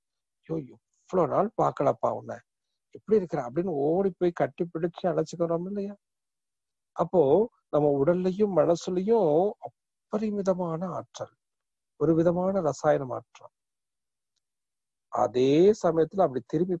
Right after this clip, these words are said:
பாக்குறீங்க, உங்களுடைய பரம எதிரி ஒருத்தன் அப்படி வரான்னு வச்சுங்க,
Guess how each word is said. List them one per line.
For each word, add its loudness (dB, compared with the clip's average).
பாக்குறீங்க, 0
உங்களுடைய -2
பரம 0
எதிரி 2
ஒருத்தன் -6
அப்படி -6
வரான்னு 2
வச்சுங்க, -8